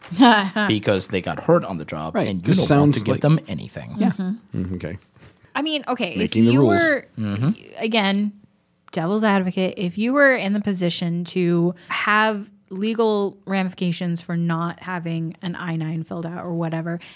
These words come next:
Speaker 1: it's not because you didn't fill out the paperwork correctly, which is what this em-, this webinar is about. It's because you are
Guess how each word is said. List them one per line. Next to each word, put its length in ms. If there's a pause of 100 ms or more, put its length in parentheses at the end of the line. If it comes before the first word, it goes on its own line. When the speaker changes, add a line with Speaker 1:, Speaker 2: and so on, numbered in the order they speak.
Speaker 1:
it's 220
not 240
because 300
you 120
didn't 440
fill 180
out 160
the 60
paperwork 420
correctly, 300
which 120
is 140
what 160
this 200
em-, 420
this 400
webinar 520
is 160 (120)
about. 580 (320)
It's 160
because 440
you 320
are 380